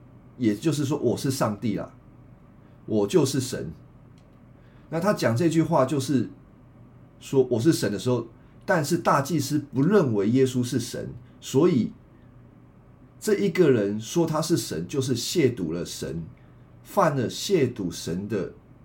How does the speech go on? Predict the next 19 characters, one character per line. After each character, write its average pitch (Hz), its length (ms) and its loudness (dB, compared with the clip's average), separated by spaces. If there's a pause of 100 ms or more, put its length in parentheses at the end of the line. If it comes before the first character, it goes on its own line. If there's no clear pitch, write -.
(760)
律 156 180 2
法， - 320 -6 (840)
他 165 180 2
们 151 240 2
就 151 160 -2
能 110 300 0
够 120 260 0
判 107 440 -4
耶 127 180 2
稣 123 400 -4
死 - 300 -10
罪， 101 320 -2
要 123 120 -2
用 131 160 -2
石 - 240 -8
头 92 280 -6 (180)
打 104 160 -2
死 - 160 -8
他。 - 320 -12